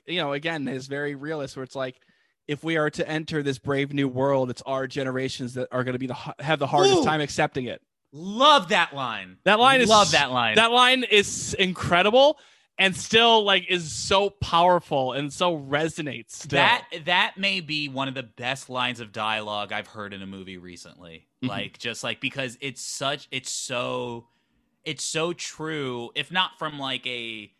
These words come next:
Speaker 2: historical sensibility, but just think about you personally. I mean, that's always the whole, like,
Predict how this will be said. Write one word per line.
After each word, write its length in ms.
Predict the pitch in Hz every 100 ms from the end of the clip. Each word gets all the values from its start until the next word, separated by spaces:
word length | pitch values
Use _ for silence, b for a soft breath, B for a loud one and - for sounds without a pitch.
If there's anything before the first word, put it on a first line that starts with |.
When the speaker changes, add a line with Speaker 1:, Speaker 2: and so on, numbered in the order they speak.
| -
Speaker 2:
historical 760 | 127 - 131 143 151 131 117
sensibility, 680 | - 117 117 107 104 104 104
but 120 | 123
just 220 | 214 -
think 180 | 262 226
about 260 | 180 165 123
you 160 | 147
personally. 720 | 131 143 135 - 104 90 82 - b b
I 60 |
mean, 160 | 160 151
that's 260 | 156 175
always 540 | - 147 151 151 143 120
the 100 | 120
whole, 260 | 127 117
like, 380 | 110 104 101 -